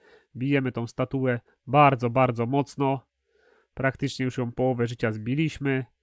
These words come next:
I jeżeli zbijecie całą tą statuę, to Blake dostaje stuna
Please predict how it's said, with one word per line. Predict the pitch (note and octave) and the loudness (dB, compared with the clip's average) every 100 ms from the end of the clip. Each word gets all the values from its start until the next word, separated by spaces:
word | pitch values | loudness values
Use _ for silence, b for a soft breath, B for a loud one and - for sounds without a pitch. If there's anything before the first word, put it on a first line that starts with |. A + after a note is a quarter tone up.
| _ _ _ _ - | _ _ _ _ -6
I | F3+ F3+ D#3+ - | 0 4 4 2
jeżeli | C3 C3 C3+ | 2 2 2
zbijecie | B2 A#2+ C3+ A#2+ | 0 0 -2 -2
całą | - D#3+ D3 | 4 4 4
tą | C#3+ | 0
statuę, | C3 C3 C#3 C3 | -2 -2 0 0
to | - F3 | 0 0
Blake | C3 C3+ | 2 2
dostaje | A#2 A#2+ - A2 A2 | 2 -2 -2 -2 -2
stuna | - D3 C#3+ | -4 -2 -2